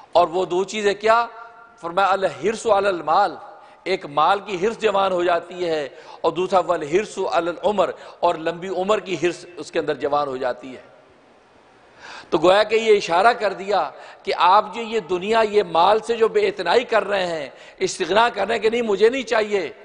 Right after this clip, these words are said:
तो ये आप गोया कि झूठ मूठ कर रहे हैं, क्योंकि नबी की बात सच झूठी नहीं हो सकती। नबी ने फरमा दिया कि जो बूढ़ा होता है उसके अंदर ये दो चीज़ें जवान हो जाती हैं और आप बूढ़े हैं, बूढ़े बरगजीदा हैं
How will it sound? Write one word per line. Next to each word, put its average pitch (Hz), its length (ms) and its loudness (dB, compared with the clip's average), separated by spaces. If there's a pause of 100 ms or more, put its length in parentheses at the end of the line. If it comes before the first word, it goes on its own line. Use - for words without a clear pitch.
(240)
तो 170 40 -6
ये 180 120 -4
आप 165 320 4
गोया 185 140 0
कि 180 160 -2
झूठ 208 300 -4
मूठ 214 240 -2
कर 185 180 2
रहे 175 180 -2
हैं, 151 200 -4 (240)
क्योंकि 196 240 -2
नबी 185 300 -2
की 220 120 -6
बात 208 240 4
सच - 300 -6
झूठी 185 320 -6
नहीं 190 120 -4
हो 165 140 0
सकती। 170 440 -4 (280)
नबी 185 300 2
ने 240 80 0
फरमा 185 360 0
दिया 220 180 0
कि 214 160 0
जो 196 160 -2
बूढ़ा 180 320 2
होता 196 380 2
है 170 200 0 (260)
उसके 214 240 0
अंदर 226 180 2
ये 208 200 2
दो 202 200 0
चीज़ें 226 320 -2
जवान 185 320 2
हो 202 120 0
जाती 196 320 -2
हैं 165 280 -4 (240)
और 185 160 2
आप 190 300 4
बूढ़े 240 320 4
हैं, 147 220 -2 (420)
बूढ़े 220 320 6
बरगजीदा 208 640 0
हैं 175 240 -2